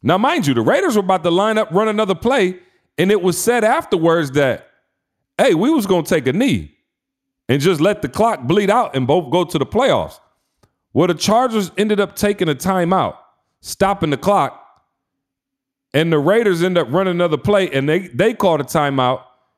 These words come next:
and kicked the field goal and won the game. So everybody was going crazy, right? Like,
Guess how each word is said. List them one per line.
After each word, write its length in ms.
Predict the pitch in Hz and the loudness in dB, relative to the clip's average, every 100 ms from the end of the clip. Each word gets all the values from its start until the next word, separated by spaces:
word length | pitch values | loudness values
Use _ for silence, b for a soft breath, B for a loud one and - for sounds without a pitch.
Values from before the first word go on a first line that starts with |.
| _ - | _ -4
and 160 | 127 123 | -2 0
kicked 220 | 180 143 | -2 -2
the 60 | |
field 360 | 135 180 180 143 | -2 2 2 2
goal 220 | 135 123 | 0 0
and 80 | 113 | 0
won 140 | 143 120 | -2 -2
the 60 | |
game. 300 | 107 120 76 - _ _ _ _ _ _ _ _ _ _ _ _ _ _ _ _ | -2 -4 -4 -12 _ _ _ _ _ _ _ _ _ _ _ _ _ _ _ _
So 120 | - 151 | -4 0
everybody 400 | 247 262 254 233 | 2 2 0 0
was 140 | 175 | 0
going 280 | 175 247 170 | 2 0 0
crazy, 440 | 240 254 175 123 | 0 2 0 0
right? 240 | 123 185 143 | 0 0 0
Like, 240 | 113 | -2